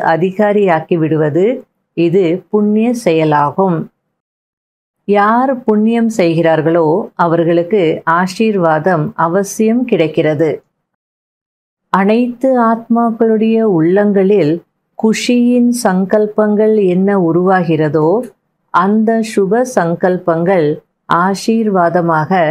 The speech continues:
ஆகிவிடுகிறது. மேலும் வருங்காலத்திற்கும்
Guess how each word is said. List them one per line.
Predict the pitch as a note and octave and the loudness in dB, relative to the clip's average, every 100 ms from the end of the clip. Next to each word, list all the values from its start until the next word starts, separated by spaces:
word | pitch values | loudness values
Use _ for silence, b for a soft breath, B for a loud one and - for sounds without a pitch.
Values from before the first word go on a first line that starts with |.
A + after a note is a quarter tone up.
| F#3+ | -2
ஆகிவிடுகிறது. | - G#3+ G#3 G3+ E3+ D#3+ E3 D#3 D#3 D3 - - _ _ _ _ _ _ _ _ | -2 -2 0 0 0 0 0 0 -2 -4 -8 -20 _ _ _ _ _ _ _ _
மேலும் | G3+ A3+ A#3+ B3 B3 A3+ | 0 2 2 2 0 2
வருங்காலத்திற்கும் | E3 E3+ A3 A#3+ A#3+ A#3+ A#3 A#3 G3+ F3 - G#3+ D#3 | 2 2 2 2 0 0 -2 -2 -2 -2 0 0 0